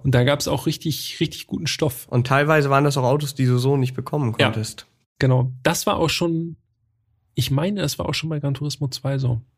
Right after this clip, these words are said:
Speaker 2: Oh, sogar bei zwei schon.
Speaker 1: Ich glaube, ja.
Speaker 2: Okay. Ich weiß noch, das war auch immer geil, wenn man ein Rennen, also es passiert übrigens auch bei Rennen,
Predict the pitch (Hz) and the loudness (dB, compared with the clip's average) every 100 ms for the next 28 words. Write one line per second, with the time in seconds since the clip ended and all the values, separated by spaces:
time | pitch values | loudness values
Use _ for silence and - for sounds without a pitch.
0 | _ - 143 131 107 110 107 107 - 156 | _ -4 -2 0 -2 -2 -4 -6 -8 -8
1 | 147 - 131 - _ - - - 135 165 | -8 -8 -8 -10 _ -4 -4 -2 0 0
2 | 165 151 147 135 117 - - 123 131 117 | 0 0 2 2 0 -2 -6 0 0 0
3 | - _ 170 139 135 147 147 127 135 - | -6 _ -2 2 4 4 2 4 2 4
4 | 123 151 156 135 127 127 123 123 120 120 | 4 4 4 2 4 4 4 4 4 2
5 | 120 127 135 160 - 113 123 - - - | 2 2 4 2 0 -2 -4 -10 -16 -14
6 | 131 - _ - 123 - 131 117 113 120 | -14 -16 _ -4 -2 0 0 0 0 -2
7 | - 110 110 143 196 202 | 0 2 4 2 0 -6